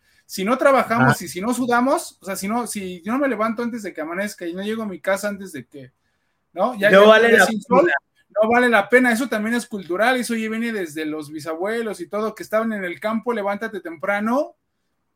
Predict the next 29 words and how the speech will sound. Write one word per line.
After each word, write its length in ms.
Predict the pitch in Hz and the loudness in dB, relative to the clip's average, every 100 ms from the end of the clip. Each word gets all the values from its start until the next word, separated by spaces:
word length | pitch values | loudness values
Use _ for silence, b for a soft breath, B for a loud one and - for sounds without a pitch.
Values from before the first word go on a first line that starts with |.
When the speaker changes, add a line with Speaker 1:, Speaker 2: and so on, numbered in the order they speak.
| _ _ _ | _ _ _
Speaker 1:
suda, 600 | - 220 226 233 262 294 - _ _ _ | -8 -4 0 2 2 0 -8 _ _ _
y 120 | 175 | -14
si 180 | 143 190 | -8 -6
no, 180 | 190 208 | -4 -6
y 80 | 185 | -8
si 160 | 185 | -6
no 140 | 196 233 | -4 -4
sudas, 640 | 240 226 233 240 233 - _ _ - | -2 -2 0 -2 -4 -12 _ _ -14
no 320 | 180 190 202 | -8 -6 -6
te, 100 | 220 | -6
ese 140 | 208 | -4
dinero, 340 | 208 196 208 196 | -4 -4 -6 -6
pues, 180 | 165 175 | -12 -12
no 220 | 180 190 | -6 -6
es 100 | 196 | -6
como, 300 | - 214 180 | -6 -8 -6
no 100 | 175 | -10
te 80 | 180 | -10
sabe, 380 | - 175 214 190 | -8 -8 -8 -8
¿no? 280 | 175 233 277 | -10 -10 -12
Entonces, 460 | 190 190 196 180 - | -14 -12 -12 -12 -12
y 180 | 165 165 | -12 -6
toda 180 | 214 240 | -4 -2
Speaker 2:
Ok. 40 | |
Speaker 1:
muchísima 580 | 226 208 208 214 226 202 | -2 -2 -4 -6 -6 -6
gente 240 | 202 196 | -10 -12
sigue 240 | 190 208 208 | -12 -8 -8
pensando 480 | 165 151 175 190 175 | -10 -10 -8 -8 -10
así. 260 | 175 151 | -10 -14